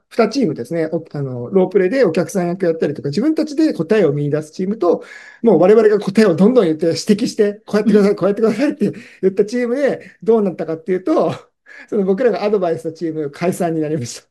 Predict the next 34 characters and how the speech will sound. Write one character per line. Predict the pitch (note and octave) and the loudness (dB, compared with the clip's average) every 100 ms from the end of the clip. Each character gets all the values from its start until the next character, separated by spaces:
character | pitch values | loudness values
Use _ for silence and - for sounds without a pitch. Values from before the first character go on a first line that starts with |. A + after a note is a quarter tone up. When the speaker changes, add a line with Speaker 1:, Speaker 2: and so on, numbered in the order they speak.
| - | -2
Speaker 2:
<laughs> | D4+ - G4 G4+ - A4+ - A4 - _ _ | -2 2 2 2 4 2 2 -4 -4 _ _
Speaker 1:
結 | G3+ G3+ | 0 0
果 | - | 2
が | F#3 | 2
出 | F3+ E3+ | 2 0
ず。 | A2+ - - | -2 -8 -2
Speaker 2:
な | C4+ F4+ A4+ | 0 0 -2
ぜ | F#4+ F4+ | -2 -4
っ | D#4 _ | -6 _
て | E4 | 0
い | D4 C#4+ | 2 0
う | A3+ | 2
感 | B3 B3 | 2 2
じ | C4 | 0
が | D#4+ | 0
し | C4 | 0
ま | D#4+ | 0
す | A#3 | -2
が。 | G#3+ F#3 D#3+ - _ _ _ | -2 -2 -4 -10 _ _ _
Speaker 1:
そ | - C#3 C#3+ D3 | -10 -4 -2 -2
う | |
な | C#3 | -4
ん | |
で | B2+ | -6
す。 | C3 | -10
も | C3 | -10
う | |
あ | B2+ | -10
の、 | B2+ D3+ | -12 -6
離 | D#3 | -4
職 | D3+ A#3+ A#3 A#3 | 0 -2 0 0
率 | G#3+ - - A2+ | 0 0 -6 -16
が | B2 | -14
は-、 | - D3 | -10 -10